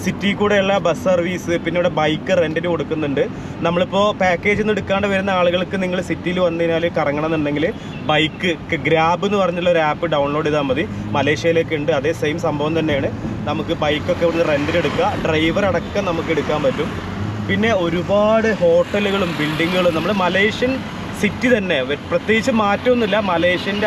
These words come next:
ആ ഒരു കൾച്ചറും ഒക്കെ തന്നെയാണ്. ഭയങ്കര നീറ്റ് ആയിട്ടുള്ള, ക്ലീൻഡ് ആയിട്ടുള്ള സിറ്റിയാണ് ഇന്തോനേഷ്യ. അപ്പോൾ നമ്മളിപ്പോൾ ഒരു മുപ്പത് കിലോമീറ്റർ ഇങ്ങനെ ട്രാവൽ ചെയ്ത് വന്നിട്ടുണ്ട്. നമുക്ക് നമ്മുടെ,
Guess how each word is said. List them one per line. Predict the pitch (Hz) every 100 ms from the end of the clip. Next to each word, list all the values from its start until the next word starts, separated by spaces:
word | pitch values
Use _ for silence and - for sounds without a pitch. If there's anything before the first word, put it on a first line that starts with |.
| 196
ആ | 202
ഒരു | 202 220 220 - - -
കൾച്ചറും | 190 185 180 214 214 185
ഒക്കെ | - 190
തന്നെയാണ്. | 202 202 190 180 185
ഭയങ്കര | 170 165 165 185 180 170
നീറ്റ് | 180 185 208 220
ആയിട്ടുള്ള, | 190 180 185 175 180
ക്ലീൻഡ് | 175 185 185
ആയിട്ടുള്ള | 165 156 160 185 226 - - -
സിറ്റിയാണ് | - 131 175 185 156 190 170
ഇന്തോനേഷ്യ. | 147 147 143 135 165 160
അപ്പോൾ | 143 156
നമ്മളിപ്പോൾ | 160 170 185
ഒരു | 185
മുപ്പത് | 170 208 226
കിലോമീറ്റർ | 208 202 208 208 202
ഇങ്ങനെ | 202 220 220 - -
ട്രാവൽ | 175 170 190 202
ചെയ്ത് | 202 196
വന്നിട്ടുണ്ട്. | 165 165 180 175 180
നമുക്ക് | 165 151 180
നമ്മുടെ, | 175 170